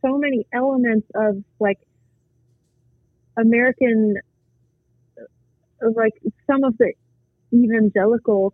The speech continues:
kind of, like, militant Christianity that's like, "Dude, you and the Taliban are the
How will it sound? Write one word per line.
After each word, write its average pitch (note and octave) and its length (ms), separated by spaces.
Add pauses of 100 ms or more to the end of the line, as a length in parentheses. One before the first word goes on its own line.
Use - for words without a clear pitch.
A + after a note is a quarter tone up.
kind F#3+ 160
of, F#3+ 100
like, F3 200
militant F#3+ 880 (380)
Christianity F#3 920 (360)
that's G3+ 200
like, G#3 200 (260)
"Dude, D#4+ 300
you D4 540
and C#4+ 260
the C4 100 (140)
Taliban B3+ 540 (100)
are A3 300
the G#3+ 240